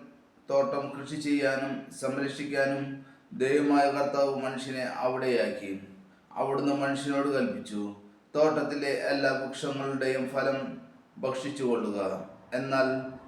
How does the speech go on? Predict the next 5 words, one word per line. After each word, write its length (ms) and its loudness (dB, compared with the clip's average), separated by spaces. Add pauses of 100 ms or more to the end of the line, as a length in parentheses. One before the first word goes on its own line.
(160)
നന്മ 380 4
തിന്മകളെക്കുറിച്ചുള്ള 920 2
അറിവിന്റെ 640 2
വൃക്ഷത്തിലെ 840 -2
ഫലം 300 0